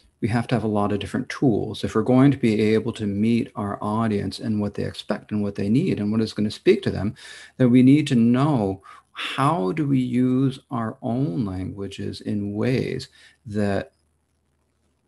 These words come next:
convey the meaning of the text. Uh, as I said, I think the very first time we got together, uh, what carries the meaning is to a certain extent the words,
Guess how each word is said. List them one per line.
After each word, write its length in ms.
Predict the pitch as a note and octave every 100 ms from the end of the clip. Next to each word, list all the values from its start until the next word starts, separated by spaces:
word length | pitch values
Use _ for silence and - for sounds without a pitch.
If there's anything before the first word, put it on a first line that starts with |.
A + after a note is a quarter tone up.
| _ _ _ _ _ -
convey 640 | - G2+ G2+ A2 G#2+ F#2+
the 140 | - G2+
meaning 600 | G#2 G#2 G2+ G2+ G2 F#2+
of 500 | - G#2 G#2 G#2+ - -
the 80 |
text. 680 | - - A3+ A3+ - - - _ _ _ _ _ _ _ _ -
Uh, 160 | F#2+ F#2+
as 160 | G#2+ G#2+
I 80 |
said, 300 | A2 - B2
I 60 | A#2+
think 180 | C3+ D#3+
the 80 | B2+
very 300 | B2+ B2+ B2
first 320 | - D3 C#3
time 160 | F2+
we 100 | F2+
got 240 | - - -
together, 480 | - G#2+ - G1+ - _ _ _ _ -
uh, 260 | A2 F#2+
what 540 | G2+ A2+ A2+ B2+ C3+ - _ _ _ _ _ _ _ _ _ -
carries 480 | - F#3+ A3+ F#3+ -
the 80 | C3
meaning 640 | A#2+ C3+ D#3 G#2+ F#2+ G#2 _ _ _ _ _ _ _ -
is 420 | C3+ B2+ B2 -
to 140 | C3
a 40 | C3
certain 380 | - G3+ C#4
extent 420 | C#3+ - - A2+ C#3
the 80 |
words, 720 | A#2 B2+ A#2+ G2 F#2+ - -